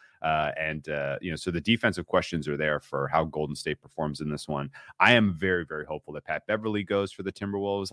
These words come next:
I don't know that anyone would know this off the top of their head, but Pat Beverley has been the best defensive guard in the N B A this season, and it's not close. He is a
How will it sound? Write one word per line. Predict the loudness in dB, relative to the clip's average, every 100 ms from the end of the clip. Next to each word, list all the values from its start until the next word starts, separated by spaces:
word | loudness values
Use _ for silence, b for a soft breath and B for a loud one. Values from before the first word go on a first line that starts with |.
| 0
I | 0
don't | 2
know | 0 2
that | 0 -2
anyone | -4 -2 0 0
would | -2 -4
know | -6 -4
this | -2 -2
off | -2 -4
the | -6
top | -4 -4
of | -4
their | -6
head, | -4 -4 -6 -10 b b
but | -2
Pat | 6 6 6
Beverley | 2 2 0
has | -2
been | -4 -4 -4
the |
best | -4 -6 -6
defensive | -10 -8 -8 -10
guard | -2 -2 -2
in | -6
the | -10
N | -10
B | -10 -12
A |
this | -14
season, | -16 -16 -18 -20
and | -20
it's | -12 -8
not | -8
close. | -8 -16 -14 -18 -4
He | 2 2
is | 2
a | -4